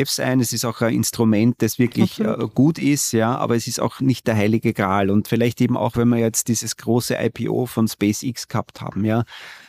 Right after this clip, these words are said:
Speaker 1: Also jetzt kann man sagen, mit siebten Juli kommt das in den Nasdaq einhundert Index hinein.
Speaker 2: Mhm.
Speaker 1: Das heißt also,
Speaker 2: Mhm.
Speaker 1: alle,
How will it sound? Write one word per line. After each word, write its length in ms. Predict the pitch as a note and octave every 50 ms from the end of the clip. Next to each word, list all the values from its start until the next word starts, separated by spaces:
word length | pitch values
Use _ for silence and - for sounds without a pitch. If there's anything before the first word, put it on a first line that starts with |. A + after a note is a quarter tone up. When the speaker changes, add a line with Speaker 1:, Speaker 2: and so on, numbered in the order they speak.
| _
Speaker 1:
Also 180 | - - G#2+ B2+
jetzt 140 | B2 - -
kann 100 | - B2+
man 80 | B2+
sagen, 300 | A#2+ - C3 A#2 B2+ C3
mit 120 | B2 B2 A#2
siebten 300 | - - D#3+ E3 - D3
Juli 320 | C3 C3 C#3+ C#3 C#3+ C3+
kommt 480 | - - - C3 B2 B2 B2 A#2+ - -
das 140 | A#2 A2 -
in 140 | - B2
den 120 | A2 B2 A#2+
Nasdaq 400 | A2+ G2+ A2 - - A#2 G#2+ -
einhundert 460 | G2+ A2 G2+ G2+ A2 A#2 A2+ G#2 -
Index 400 | - - G2 F2+ - - - -
hinein. 260 | - G2 F#2+ - -
Speaker 2:
Mhm. 60 | -
Speaker 1:
Das 100 | - G2
heißt 180 | G2 A2 - -
also, 180 | G#3+ G3+ A3+ B3+
Speaker 2:
Mhm. 40 |
Speaker 1:
alle, 520 | D4 A2 A#2 B2+ C3 B2+ B2+ B2+ B2+ C3